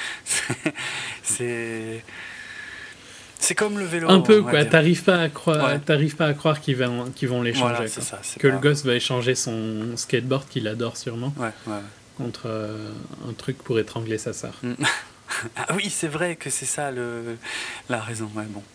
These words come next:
Speaker 1: bref. Euh, au second plan, on voit quand même qu'il y a les parents des gamins qui sont en train de re-, de remplir la voiture pour se barrer.
Speaker 2: Mhm.
Speaker 1: Et, euh, après, ils traversent l'hôtel. C'est vrai que c'était un hôtel.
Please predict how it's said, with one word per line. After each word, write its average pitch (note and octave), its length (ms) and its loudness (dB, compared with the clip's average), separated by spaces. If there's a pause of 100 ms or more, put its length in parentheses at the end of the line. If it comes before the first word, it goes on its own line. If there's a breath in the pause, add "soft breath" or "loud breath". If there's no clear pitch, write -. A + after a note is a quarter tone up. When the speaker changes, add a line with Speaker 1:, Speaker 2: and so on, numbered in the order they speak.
Speaker 1:
bref. - 240 -10 (1300 loud breath)
Euh, B2 920 -2 (720)
au G3 100 4
second F3 240 -2
plan, G#3+ 200 0
on F3+ 100 -2
voit D3+ 160 -2
quand D#3 160 -2
même E3+ 180 -2
qu'il D#3 160 0
y C#3 40 2
a C3 120 0
les B2+ 280 -2
parents C3+ 320 0
des C#3+ 120 -4
gamins C#3 300 -2
qui D3+ 120 -6
sont - 140 0
en B2+ 100 -4
train C#3 240 -2
de B2 80 -4
re-, A#2 260 -2
de A#2+ 80 0
remplir B2 380 -2
la A#2+ 100 0
voiture A#2+ 500 -4
pour - 200 -6
se - 100 0
barrer. A2 300 -2
Speaker 2:
Mhm. D#3+ 340 4 (280 loud breath)
Speaker 1:
Et, B2 200 2
euh, A2+ 260 0
après, A#2+ 280 -2
ils C#3+ 60 -6
traversent C#3+ 480 -2
l'hôtel. D3+ 380 -2
C'est - 140 -6
vrai A#2+ 140 -4
que - 60 -8
c'était - 200 -10
un G#2 100 -8
hôtel. C3 260 -6